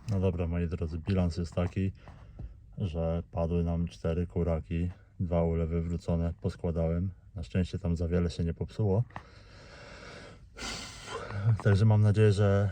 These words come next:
rodziny przeżyją. Nagrywam już z samochodu, ale zobaczcie, co się dzieje. A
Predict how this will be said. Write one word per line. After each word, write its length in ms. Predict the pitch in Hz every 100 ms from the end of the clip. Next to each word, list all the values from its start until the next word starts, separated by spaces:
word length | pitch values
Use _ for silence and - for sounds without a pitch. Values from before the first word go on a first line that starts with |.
| 90
rodziny 560 | 98 101 90 95 98 101 - - - - - - -
przeżyją. 480 | 110 104 98 78 65 - - - - - - - - -
Nagrywam 420 | 104 101 113 104
już 120 | 101
z 20 |
samochodu, 480 | - 101 90 127 95
ale 260 | 90 90 87 -
zobaczcie, 460 | 107 95 90 95 98
co 120 | -
się 180 | 85 98
dzieje. 320 | 95 92 82 - -
A 80 | 95